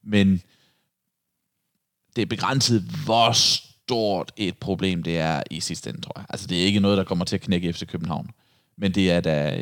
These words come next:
det er da ubelejligt, og det er da træls for de fans, som, øh, ikke har mu-, har adgang til kampene længere, og nu skal, skal overveje, om de skal have flere dyre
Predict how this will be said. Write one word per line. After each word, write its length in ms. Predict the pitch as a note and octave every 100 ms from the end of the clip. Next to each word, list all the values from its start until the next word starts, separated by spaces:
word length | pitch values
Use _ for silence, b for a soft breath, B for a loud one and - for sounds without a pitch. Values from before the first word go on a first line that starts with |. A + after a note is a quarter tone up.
| - -
det 20 |
er 80 | F2+
da 100 | C#2
ubelejligt, 640 | E2+ D#2 E2 G#2+ - - -
og 220 | - E2+
det 200 | E2+ E2+
er 40 | E2+
da 380 | E2+ D#2+ D2+
træls 320 | - - F#2 -
for 300 | - B1 A#1
de 160 | F#2
fans, 440 | - E2 F#2 - -
som, 300 | - D#2+ D#2
øh, 200 | D#2 -
ikke 180 | - -
har 80 | -
mu-, 180 | E3+ E2+
har 100 | D#2+
adgang 400 | D#2+ F2 D#2+ E2
til 80 | -
kampene 260 | C#2 G2+
længere, 200 | D2 E2
og 40 | D2
nu 100 | E2+
skal, 220 | - D2 - B B B
skal 120 | -
overveje, 340 | F#2 F#2+ F2+ E2+
om 80 | F2
de 100 | F2+
skal 160 | F2+
have 180 | F#2 E2+ - b b b -
flere 260 | D#3+ C3+ G2+ -
dyre 260 | F2+ F2+